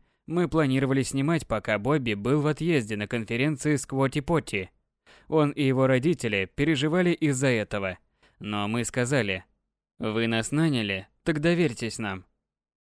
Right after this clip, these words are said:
За несколько недель до запуска Бобби преследовал меня с просьбой отправить ему ролик,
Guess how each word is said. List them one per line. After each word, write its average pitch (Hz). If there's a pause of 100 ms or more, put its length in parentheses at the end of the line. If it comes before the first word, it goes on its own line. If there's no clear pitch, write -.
(1080)
За 113
несколько 123
недель 123
до 120
запуска 123 (280)
Бобби 143
преследовал 135
меня 110
с -
просьбой 147
отправить 131
ему 143
ролик, 123